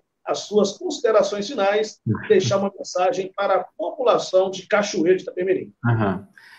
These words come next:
Speaker 2: É, Alan, te agradeço de novo, agra-, agradeço o seu público,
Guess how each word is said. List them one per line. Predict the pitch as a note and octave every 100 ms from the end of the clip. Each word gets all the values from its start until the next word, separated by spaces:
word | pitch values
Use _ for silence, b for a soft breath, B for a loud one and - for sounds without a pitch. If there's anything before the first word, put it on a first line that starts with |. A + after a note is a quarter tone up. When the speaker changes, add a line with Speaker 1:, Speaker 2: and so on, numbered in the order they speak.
| b b _
Speaker 2:
É, | G#2+ A2 A2 G2 -
Alan, | A2 B2 C#3+
te | D3+
agradeço | C3 B2 B2+
de | B2
novo, | A2 A#2 C3
agra-, | B2+ -
agradeço | - A2+ B2 A#2 C3 -
o |
seu | A#2 -
público, | A2 A#2+ B2+